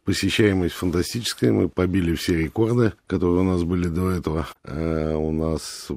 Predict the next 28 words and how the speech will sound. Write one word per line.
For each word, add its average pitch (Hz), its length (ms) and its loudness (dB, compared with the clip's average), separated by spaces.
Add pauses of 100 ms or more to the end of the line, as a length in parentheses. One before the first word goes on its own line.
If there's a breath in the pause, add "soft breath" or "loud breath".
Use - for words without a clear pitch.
(120)
в - 200 -10
празднике 85 540 -2
было 78 260 -4
больше 71 400 -6
тысячи - 380 -8
человек. 87 540 0 (560 loud breath)
Отзывы 82 500 0 (260 loud breath)
самые-самые 73 1040 -2 (180)
наилучшие 85 800 -2
и 76 140 -6
от 71 160 -6 (220)
посетителей 82 520 -2
просто, 110 320 -2
которые 101 380 0
любят 95 340 0
музеи 90 640 4
и 80 40 0
любят 82 360 0
выставки, 82 480 -2
и 65 380 -2
от 71 160 -4
тех - 200 -4
людей, 80 260 -2
которые 76 320 -6
профессионально 78 600 -2
занимаются 67 520 -4
этой 64 140 -6
деятельностью. 58 560 -10